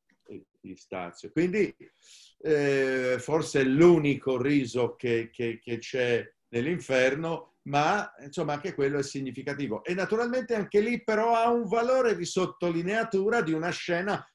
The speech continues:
fortemente caratterizzata in senso comico, in senso comico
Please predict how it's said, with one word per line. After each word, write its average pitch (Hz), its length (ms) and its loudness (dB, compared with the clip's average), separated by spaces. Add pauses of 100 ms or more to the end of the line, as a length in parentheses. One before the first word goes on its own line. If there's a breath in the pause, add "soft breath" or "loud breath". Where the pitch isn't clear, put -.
fortemente 143 1300 0 (280)
caratterizzata 135 1080 0
in 147 160 -2
senso 135 720 -4
comico, 156 640 0
in 135 80 -2
senso 151 720 -4 (200)
comico 170 920 2